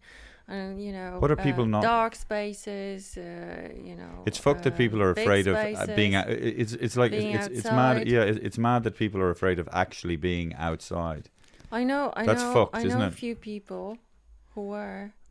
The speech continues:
Speaker 2: Um,
Speaker 1: I mean, I don't know
Speaker 2: but anyway,
Speaker 1: personally.
Speaker 2: homophobia. So being afraid of ho-, hom-, uh, ho-, homosexuals. And, uh, I think that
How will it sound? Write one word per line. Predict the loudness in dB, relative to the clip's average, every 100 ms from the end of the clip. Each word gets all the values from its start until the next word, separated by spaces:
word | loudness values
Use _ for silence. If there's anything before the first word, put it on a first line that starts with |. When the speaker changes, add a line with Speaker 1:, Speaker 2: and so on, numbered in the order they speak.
| -20 -4
Speaker 2:
Um, | 0 2 2
Speaker 1:
I | 0
mean, | 0
I | 0 0
don't | -2
know | -2 -4
Speaker 2:
but | 2 4
anyway, | 6 6 4
Speaker 1:
personally. | 4 4 6 4 4 4
Speaker 2:
homophobia. | 4 4 4 0 0 -4 -12 _ _ _ _ _ _
So | -2 0
being | 2 0
afraid | 0 2 4 4 0 -8 -4
of | 0 0 -4 -10
ho-, | -4 -2 -4 -6
hom-, | -6 -4 -2 -4 -8 -10
uh, | -2 0 0 -4
ho-, | -6 -6 -8 -18 -10
homosexuals. | -4 0 0 0 -4 -6 -6 -8 -8 -8 -10 -12 -12 -18 _ _ _ _ _ _ _ _ -20 -20 _ _ _ _ _ _ _ _ 2
And, | 4 4 2 2
uh, | 2 0 -4 2
I | 4 4
think | 2 0 2
that | 2 0